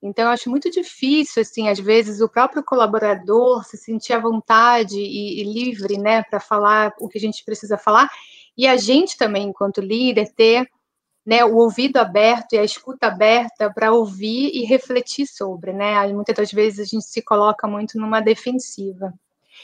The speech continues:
E tem uma coisa que é muito interessante, né, na psicologia, que você deve conhecer, que é a janela de Johari, né, que são a, os quadrantes, né, e a gente tem pontos cegos sobre a gente mesmo.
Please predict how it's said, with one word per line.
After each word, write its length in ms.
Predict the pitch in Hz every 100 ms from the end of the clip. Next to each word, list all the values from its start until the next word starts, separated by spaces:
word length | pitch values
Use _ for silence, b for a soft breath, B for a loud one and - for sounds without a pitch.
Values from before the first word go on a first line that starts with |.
| b b _
E 60 | 247
tem 160 | 302
uma 180 | 349 294
coisa 360 | - 320 294 254
que 100 | 247
é 40 |
muito 280 | 233 285 330
interessante, 840 | 285 247 208 - 277 311 277 -
né, 160 | 202 208
na 140 | 214
psicologia, 680 | 208 - - 208 196 185 208
que 80 | -
você 80 | 190
deve 180 | 190 190
conhecer, 520 | 185 185 - 247 262 - _ _ _ _ _ _
que 40 | 226
é 20 |
a 100 | 220
janela 340 | 226 226 233
de 80 | 214
Johari, 760 | 220 262 247 247 247 208 185 185 _ _ -
né, 280 | 208 220 214
que 240 | - 196
são 260 | - 220 220
a, 160 | -
os 140 | 208 -
quadrantes, 880 | 247 233 233 240 254 226 - 202
né, 280 | 202 208 226
e 60 | 226
a 60 |
gente 180 | 226 240
tem 160 | - 302
pontos 380 | 330 381 330 -
cegos 500 | 262 233 214 214 -
sobre 240 | 202 196
a 40 |
gente 300 | 196 202 -
mesmo. 540 | 208 185 170 175 175